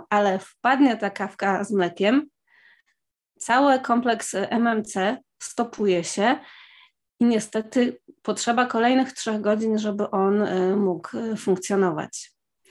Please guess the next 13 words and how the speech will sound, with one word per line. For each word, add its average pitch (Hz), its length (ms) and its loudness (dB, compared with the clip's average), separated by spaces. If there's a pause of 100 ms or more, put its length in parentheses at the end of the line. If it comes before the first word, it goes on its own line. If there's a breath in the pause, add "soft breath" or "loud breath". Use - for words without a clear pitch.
(280 loud breath)
Jest 233 220 0
to 359 100 0
trudne, 226 640 4 (800 loud breath)
y, 196 140 2
natomiast 226 560 0
jest 294 260 2
to 262 100 2
do 240 160 0
zrobienia. 202 720 0 (160)
Y, 202 480 -4 (240)
ja 208 320 2
tego 262 360 2
dokonałam 277 840 4